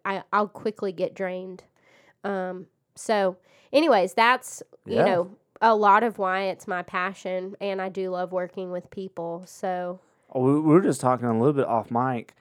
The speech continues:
Speaker 2: I didn't release an episode the whole month of August, you know, and it was, uh, maybe the last week of August where that kinda hit me pretty hard of being drained.
Speaker 1: Mm-hmm.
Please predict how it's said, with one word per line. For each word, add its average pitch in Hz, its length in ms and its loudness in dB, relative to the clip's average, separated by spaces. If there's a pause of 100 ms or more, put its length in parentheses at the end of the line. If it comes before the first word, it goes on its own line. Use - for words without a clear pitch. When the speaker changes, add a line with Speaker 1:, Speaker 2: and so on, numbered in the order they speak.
(500)
Speaker 2:
I 151 300 2
didn't 160 320 0
release 135 320 2
an 127 80 -2
episode 120 540 0
the 120 100 0
whole 110 180 4
month 110 220 0
of 101 80 -10
August, 95 640 -8 (340)
you 123 160 -2
know, 107 420 0 (1000)
and 127 580 2
it 143 140 2
was, 139 360 2
uh, 123 140 -2
maybe 151 240 2
the 135 100 6
last 120 340 2
week 143 180 0
of 127 120 -2
August 110 460 -2
where 113 120 -2
that 113 160 -2
kinda 117 220 -2
hit 113 200 -4
me 117 120 -6
pretty 107 240 -6
hard 101 360 -2
of 104 160 -12
being 110 220 -2
drained. 101 640 -6
Speaker 1:
Mm-hmm. 214 360 -8